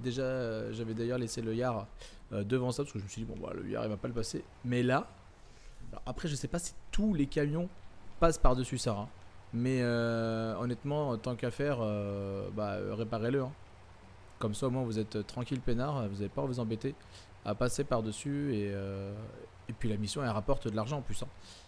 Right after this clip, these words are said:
Et elle rapporte pas mal d'oseille. Je vais me remettre du coup, euh, sur recherche. Alors l'autre, elle rapporte combien, la tour effondrée ? Elle rapporte pas mal, j'ai l'impression. Elle se situe où ? Ah non, c'est un contrat ? C'est dégager le passage.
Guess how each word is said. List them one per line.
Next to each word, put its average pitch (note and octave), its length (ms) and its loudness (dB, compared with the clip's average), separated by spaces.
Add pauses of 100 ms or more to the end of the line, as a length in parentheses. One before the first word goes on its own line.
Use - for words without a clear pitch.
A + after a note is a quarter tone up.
(180)
Et A2 60 -4
elle A#2 60 0
rapporte A#2 320 0
pas A#2+ 120 2
mal B2 140 2
d'oseille. A2+ 340 0
Je A2 80 -2
vais C3+ 60 0
me D3+ 80 0
remettre D#3 260 0
du C#3 100 -6
coup, E3+ 320 -4
euh, B2+ 380 0
sur B2+ 360 -4 (1700)
recherche. C3+ 560 -2
Alors A#2 180 -2
l'autre, - 180 -2
elle A#2 40 0
rapporte - 260 -2
combien, B2+ 240 0
la A2+ 100 -4
tour G#2+ 160 -4
effondrée ? G2+ 360 -6 (800)
Elle A2 100 -6
rapporte G#2 420 -6
pas A#2+ 200 0
mal, C3 240 -2
j'ai G#2+ 120 -4
l'impression. G#2 400 -6
Elle G#2 80 -6
se - 120 -12
situe - 340 -10
où ? G#2+ 100 -8 (1700)
Ah C3+ 60 -2
non, D3 140 -2
c'est A#2+ 200 -6
un A#2 500 -6
contrat ? - 300 -10 (1800)
C'est - 160 -10
dégager A2+ 360 -4
le G#2+ 60 -8
passage. C3+ 540 -8